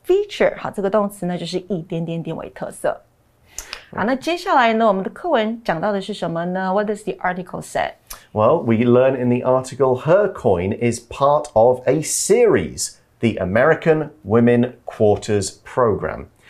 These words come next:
Speaker 2: A series is any number of events, objects, people,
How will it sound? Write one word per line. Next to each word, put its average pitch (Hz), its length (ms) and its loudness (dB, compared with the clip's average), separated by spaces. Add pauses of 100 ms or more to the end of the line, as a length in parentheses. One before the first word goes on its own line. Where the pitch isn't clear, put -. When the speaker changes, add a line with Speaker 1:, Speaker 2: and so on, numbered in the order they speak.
(280)
Speaker 2:
A 139 100 4
series 139 800 2
is 117 460 4
any 175 300 4
number 123 480 4
of 101 340 2
events, 127 800 0
objects, 120 800 2
people, 123 760 2